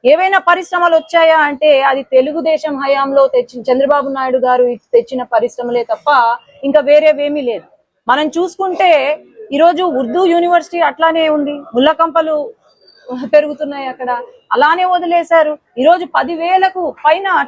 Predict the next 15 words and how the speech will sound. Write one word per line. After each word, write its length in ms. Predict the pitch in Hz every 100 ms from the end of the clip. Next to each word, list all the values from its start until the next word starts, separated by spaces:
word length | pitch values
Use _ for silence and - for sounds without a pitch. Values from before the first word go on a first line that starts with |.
| -
టిట్కో 300 | 277 - 440
ఇల్లు 260 | 392 320
ఇచ్చారు 380 | 339 - 277 220 - _ _ _ - - -
నంద్యాలలో. 480 | 240 311 330 269 175 - _ _ _ _ _ _ - _ _ -
పా-, 200 | 294 349
గృహప్రవేశం 680 | 214 269 381 392 392 392 381
కూడా 180 | 359 370
చేసుకున్నారు, 680 | 359 339 330 339 339 330 339
ఎలక్షన్ 520 | 302 285 349 381 370
కోడ్ 300 | - 339 330
వల్ల 320 | 320 302 339 339
ఈసీ 320 | 294 311 330
ఆ 200 | 294 269
రోజు 240 | 262 269
ఆపారు. 420 | 269 233 240 208